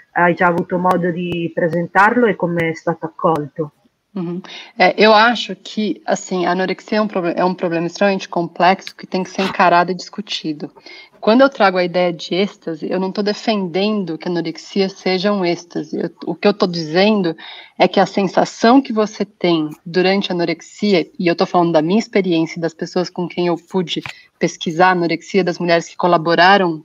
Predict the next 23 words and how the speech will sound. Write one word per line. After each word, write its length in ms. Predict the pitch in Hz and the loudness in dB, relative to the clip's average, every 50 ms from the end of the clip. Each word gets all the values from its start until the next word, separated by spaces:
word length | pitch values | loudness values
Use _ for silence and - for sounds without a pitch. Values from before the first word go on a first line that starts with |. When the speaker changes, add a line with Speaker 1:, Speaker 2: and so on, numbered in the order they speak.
| _ _ | _ _
Speaker 2:
na 120 | - 170 | -2 -2
escrita 400 | 165 160 - - 202 208 208 208 | -2 -2 -4 -2 -2 -2 -2 -2
desse 200 | 180 180 170 - | -4 -6 -8 -8
roteiro, 420 | - - 170 - - - 165 160 165 | -10 -10 -10 -8 -6 -6 -6 -4 -6
inclusive, 480 | 160 - - 160 156 175 190 170 175 | -8 -8 -8 -6 -4 -2 -2 -2 -4
que 120 | 170 - - | -8 -6 -4
tamo, 240 | - 175 180 165 - - - - - - - - - | -2 -2 -2 -4 -4 -10 -18 -20 -20 -12 -10 -8 -6
estavam 440 | 175 - - - 185 196 202 214 202 | -6 -4 0 4 4 4 4 4 2
atra-, 320 | 196 - 180 170 175 175 | 0 -2 -2 0 0 0
atravessando 640 | 170 - 185 175 165 175 - - - 196 185 185 180 | 0 -2 -2 -2 -2 -4 -8 -6 -4 -4 -2 -2 -2
a 20 | |
anorexia, 720 | 170 170 165 156 156 - - - - - 202 214 190 - - _ _ _ _ _ _ _ _ _ _ _ _ _ - - - - - - - _ | -2 -2 -4 -4 -6 -8 -14 -10 -6 -2 0 0 0 -2 -6 _ _ _ _ _ _ _ _ _ _ _ _ _ -20 -20 -18 -18 -18 -18 -4 _
é 100 | - 185 | 2 2
o 40 | 190 | 2
fato 340 | - - 202 214 214 - | 4 4 2 2 4 2
de 120 | 220 208 214 | 0 -2 -2
que 220 | - - 247 226 | -2 -2 0 0
a 60 | - | 2
anorexia, 760 | 196 202 208 202 208 202 - - - - 226 240 247 240 - - _ _ - - _ - - _ _ _ _ _ _ - | 2 2 0 0 -2 -4 -6 -12 -8 -4 0 0 2 0 0 -2 _ _ -20 -20 _ -20 -20 _ _ _ _ _ _ 0
ela 180 | 202 214 208 | 2 2 2
é 20 | 208 | 2
muito 420 | 214 220 233 277 285 285 - 262 | 0 0 0 -2 -2 -2 -4 -6
mais 560 | 240 226 220 220 214 214 208 180 - - - | -4 0 0 2 2 0 -2 -4 -8 -14 -18